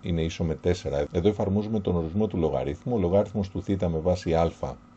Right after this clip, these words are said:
αν είναι ίσος με χ, τότε το α στη χ θα είναι ίσο με το θήτα, δηλαδή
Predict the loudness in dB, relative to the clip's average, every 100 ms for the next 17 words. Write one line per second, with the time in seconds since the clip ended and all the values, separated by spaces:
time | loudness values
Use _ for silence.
0 | -4 2 4 4 4 2 0 -4 -4 -6
1 | -4 -4 -2 -4 -10 -20 2 6 6 6
2 | 2 2 -4 -18 -2 4 6 4 0 -2
3 | -4 -4 -2 0 2 4 2 0 -2 -4
4 | -4 -4 -2 -2 -2 -4 -2 -2 0 -2
5 | -4